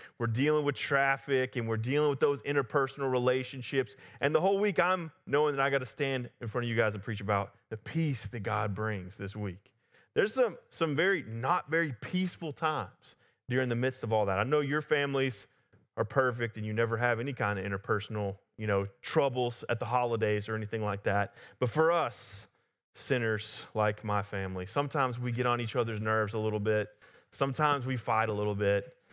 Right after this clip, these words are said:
Sometimes there's a little argument. Uh, but, but,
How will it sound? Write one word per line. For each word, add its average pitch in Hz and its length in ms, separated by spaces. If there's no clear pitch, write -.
Sometimes 175 460
there's 151 100
a 147 60
little 135 240
argument. 107 580
Uh, 131 300
but, 160 380
but, 165 160